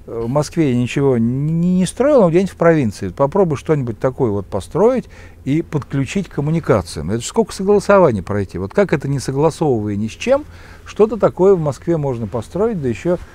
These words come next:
э, в достаточно центральных её частях. Это просто невозможно. Это значит, <coughs> какая, какой же уровень коррупции был, простите меня, если незаконно всё это можно было делать. Это вот такой вопрос.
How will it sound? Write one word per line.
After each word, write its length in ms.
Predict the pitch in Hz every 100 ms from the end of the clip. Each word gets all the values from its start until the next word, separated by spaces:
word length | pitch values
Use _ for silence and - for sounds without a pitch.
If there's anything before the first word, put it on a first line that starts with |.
| - - -
э, 20 | -
в 320 | 117 113 113
достаточно 560 | 127 120 - 120 - 147
центральных 560 | 160 160 165 151 147
её 140 | 160 147
частях. 480 | 202 185 208 - -
Это 160 | 107 143
просто 320 | 196 190 202
невозможно. 520 | 202 190 160 104 90
Это 240 | 117 135
значит, 260 | 160 175 - - - 240
<coughs> 340 | - - 175
какая, 320 | 123 - 139 123
какой 340 | 143 127 139
же 80 | 127
уровень 200 | 131 127
коррупции 500 | 117 208 240 - 98
был, 180 | 78 69 - -
простите 400 | 85 - 76 87
меня, 220 | 98 180
если 420 | 160 120 - 110 - - -
незаконно 580 | 117 120 131 - 175 202
всё 180 | 185 135
это 160 | 117 135
можно 260 | 135 127
было 240 | 135 151 185
делать. 320 | 185 98 76 - - - - - - - - - - - 92
Это 100 | 113
вот 220 | 110 -
такой 360 | 123 113 123 87
вопрос. 420 | 113 117 117